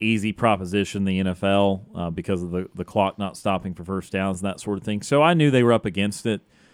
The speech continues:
Uh, I thought that more than anything, I was pleased with the way they battled and that it wa-, it was a game that they clearly belonged in. I think a lot of people would have said, "Whoever wins the N F C South, they're gonna be one and done. They're gonna lose the first playoff game. They're gonna be gone."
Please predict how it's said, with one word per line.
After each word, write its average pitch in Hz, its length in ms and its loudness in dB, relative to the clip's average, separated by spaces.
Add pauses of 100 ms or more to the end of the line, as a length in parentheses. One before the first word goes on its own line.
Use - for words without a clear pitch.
(260)
Uh, 98 360 4 (220)
I 113 180 2
thought 120 320 4
that 107 220 0
more 110 340 2
than 101 160 0
anything, 104 600 0
I 98 460 0
was 92 240 -2 (100)
pleased 113 600 -2
with 98 220 -4
the 104 80 -4
way 98 200 0
they 92 160 0
battled 92 520 -2
and 90 120 -4
that 87 240 -6
it 95 200 -4
wa-, 98 280 0
it 120 120 2
was 113 140 -2
a 117 40 -2
game 131 280 0
that 123 100 -4
they 123 120 2
clearly 120 320 0
belonged 104 380 0
in. 87 60 -4
I 90 100 -4
think 107 200 -2
a 101 40 -2
lot 104 220 2
of 135 80 -2
people 117 340 -2
would 107 80 2
have 98 80 -4
said, 101 420 0 (420)
"Whoever 143 380 6
wins 151 260 4
the 147 100 4
N 143 80 4
F 135 80 0
C 127 140 -4
South, 127 440 6
they're 107 100 0
gonna 113 180 0
be 117 100 2
one 113 220 2
and 107 100 -2
done. 87 240 0
They're 90 100 -4
gonna 101 140 0
lose 107 260 2
the 104 80 -4
first 110 280 -2
playoff 117 280 2
game. 113 240 0
They're 101 140 -2
gonna 98 80 0
be 98 100 2
gone." 87 320 -2